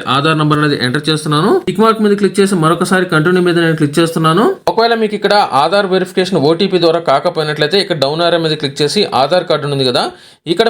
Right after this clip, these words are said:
మీరు క్లిక్ చేయండి. అలా కంటిన్యూ మీద మీరైతే క్లిక్ చేయండి. క్లిక్ చేసిన తర్వాత మన ఆధార్ కార్డుకి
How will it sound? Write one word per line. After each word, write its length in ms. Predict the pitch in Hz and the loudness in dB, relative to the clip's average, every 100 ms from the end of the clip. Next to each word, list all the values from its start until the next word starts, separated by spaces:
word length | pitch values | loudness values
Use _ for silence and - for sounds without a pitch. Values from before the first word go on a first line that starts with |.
| 214 | 2
మీరు 140 | 196 185 | 0 -2
క్లిక్ 180 | 165 196 | -4 0
చేయండి. 260 | 185 190 226 147 | 0 0 0 0
అలా 120 | 160 160 | 0 -2
కంటిన్యూ 300 | 151 190 190 185 | -2 0 2 2
మీద 100 | 175 165 | 2 2
మీరైతే 240 | 156 160 160 | 2 0 -4
క్లిక్ 180 | 139 156 | -4 0
చేయండి. 260 | 165 202 370 392 - _ | 0 2 0 -4 -18 _
క్లిక్ 180 | 185 190 240 | -6 2 2
చేసిన 300 | 240 233 214 | 2 0 0
తర్వాత 300 | 208 202 214 160 | 0 0 -2 0
మన 80 | 185 - 139 | -2 0 0
ఆధార్ 240 | 165 196 190 | 2 0 0
కార్డుకి 280 | 180 170 | -2 -2